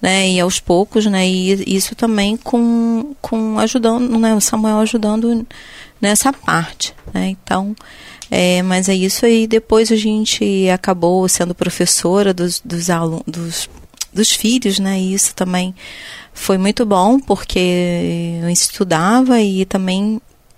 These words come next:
é, te-, contribuía s-, ensinando na igreja mesmo, né? Então, é, não é que dificuldade, né? Eu acho que foi um processo mesmo, né? Assim, mas foi um processo bom,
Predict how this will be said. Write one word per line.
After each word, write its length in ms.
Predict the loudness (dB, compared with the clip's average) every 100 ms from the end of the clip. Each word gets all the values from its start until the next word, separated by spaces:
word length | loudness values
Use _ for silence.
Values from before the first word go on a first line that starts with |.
| -4
é, 180 | -2 -2
te-, 200 | -4 -4
contribuía 720 | -4 -4 -2 -2 0 2 2
s-, 220 | 0 0
ensinando 800 | 0 0 2 2 2 0 0 -2 -2 -12 -20 -20 -20 -18 -10 -4
na 220 | 0 0
igreja 540 | 0 0 2 2 0
mesmo, 480 | -2 -4 -6 -8 -8
né? 180 | -8 -8 -10
Então, 340 | -8 -4 -4 -6 -14 -20 -20 -20 -20 -20 -16 -16 -12 -2
é, 440 | 2 2 2 0
não 120 | 0
é 100 | 0
que 120 | 0 -2
dificuldade, 840 | -2 -4 -2 0 2 2 2 0
né? 180 | -2 0
Eu 60 | 0
acho 180 | -2 -2
que 140 | -4
foi 380 | -2 2 4 4
um 120 | 2
processo 840 | 2 0 0 2 2 2 -2 -4
mesmo, 540 | -4 -4 -4 -4 -4 -4
né? 180 | -2 -2
Assim, 360 | -4 -4 -2
mas 260 | 0 0 0
foi 260 | -2 0
um 60 | 0
processo 420 | -2 -2 0 0
bom, 320 | 2 2 2